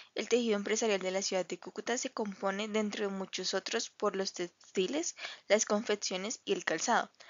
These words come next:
en donde también para el año en curso el sector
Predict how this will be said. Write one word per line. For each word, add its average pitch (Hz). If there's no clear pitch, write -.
en 214
donde 226
también 220
para 214
el 220
año 185
en 180
curso 202
el 214
sector -